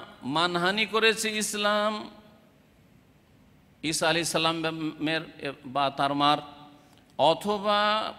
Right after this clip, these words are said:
বাড়াবাড়ি করে গোমরাহির শিকার হয়েছে, অতিরঞ্জন করে আল্লাহর গুণ কিছু দিয়ে দিচ্ছে, এরকমটা করেনি। না ঈসা আলাইহিস সালাম সম্পর্কে করেছে,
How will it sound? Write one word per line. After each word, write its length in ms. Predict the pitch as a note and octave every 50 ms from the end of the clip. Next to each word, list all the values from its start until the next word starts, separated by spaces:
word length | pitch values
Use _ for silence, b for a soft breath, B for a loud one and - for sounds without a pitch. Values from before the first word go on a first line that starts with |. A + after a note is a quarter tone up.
| - -
বাড়াবাড়ি 720 | - B2+ D3 D#3 E3+ F#3 G3 G3 G#3 A3 A3+ A#3 A#3 A3
করে 380 | F#3 G3+ G#3+ A3 G#3+ G#3+ G#3+
গোমরাহির 440 | F3+ F#3+ G3 F#3 F#3 G3 G#3 A3 A3
শিকার 340 | - - A#3 G#3+ A3+ G#3 G#3
হয়েছে, 240 | G#3 G#3 F#3+ - G3+
অতিরঞ্জন 560 | G3+ - G#3 G#3 G#3 G#3 G#3 G3+ G#3 G#3 G3+
করে 380 | E3+ G3+ G#3 F#3+ G3+ G3+ G3+
আল্লাহর 420 | C#3 D3 D#3+ E3 F3+ F#3+ G3 G3 G3
গুণ 240 | F3 G3 G#3+ G#3 G3+
কিছু 280 | - G#3 F3 G#3+ G#3
দিয়ে 180 | F#3+ G3+ G3+ G3
দিচ্ছে, 380 | F#3 F#3+ E3+ - - F#3 F#3+
এরকমটা 500 | F#3 - E3 D#3 D#3 D3+ D#3+ D#3 C#3+ D3+
করেনি। 400 | C3 A2+ C3 A#2 A2+ G2+ F#2 F2
না 240 | F2 G2+ B2+ D#3+ F3
ঈসা 240 | F3 D#3 D3 D#3 D#3
আলাইহিস 180 | D#3 D#3+ E3+ D#3+
সালাম 200 | F3 F3 F3+ F3
সম্পর্কে 440 | - F3+ F#3 F#3+ F3+ G#3 G#3 G3
করেছে, 380 | F#3+ G3+ G3+ G3 F#3 - - G3+